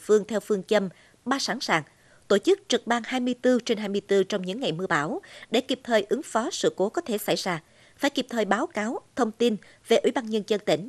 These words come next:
khi có sự cố sạt trượt, lũ quét gây ra chết người. Chủ động bố trí nguồn kinh phí từ ngân sách và huy động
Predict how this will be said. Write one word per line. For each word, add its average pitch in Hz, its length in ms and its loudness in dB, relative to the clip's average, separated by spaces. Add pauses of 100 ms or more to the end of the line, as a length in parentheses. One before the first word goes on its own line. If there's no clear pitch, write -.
khi 294 120 -2
có 330 100 -2
sự - 240 -2
cố 226 160 -2
sạt - 340 -6
trượt, 185 180 2 (120)
lũ 170 240 2
quét 285 300 -4
gây 202 100 2
ra 180 140 -2
chết - 300 -6
người. 175 180 4 (840)
Chủ - 100 2
động 220 160 4
bố 247 120 4
trí 285 340 0
nguồn 208 280 2
kinh 254 140 -2
phí 277 360 0
từ 202 100 4
ngân 202 160 -4
sách - 340 -6
và 185 100 4
huy 220 180 -2
động 180 220 4